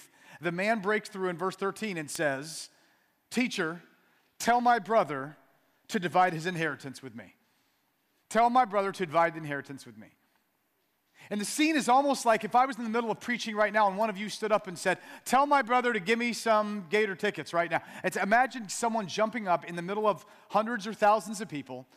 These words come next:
and they get up and they make some requ-, some demand of the teacher, almost as if they haven't heard a thing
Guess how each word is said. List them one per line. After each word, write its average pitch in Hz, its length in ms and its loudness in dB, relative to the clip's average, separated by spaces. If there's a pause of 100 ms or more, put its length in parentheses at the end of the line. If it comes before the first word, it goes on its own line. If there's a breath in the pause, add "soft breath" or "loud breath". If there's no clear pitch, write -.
(340 soft breath)
and 156 100 -6
they 160 80 0
get 196 140 2
up 208 120 0
and 180 80 -2
they 165 60 -6
make 180 160 -2
some 185 180 -8
requ-, 151 400 -8
some 190 240 -4
demand 175 440 -2
of 185 80 -4
the 160 80 -6
teacher, 151 500 -8
almost 240 400 0
as 180 140 -6
if 196 100 -4
they 165 120 -6
haven't 180 320 0
heard 156 200 -6
a 135 40 -14
thing 185 420 -10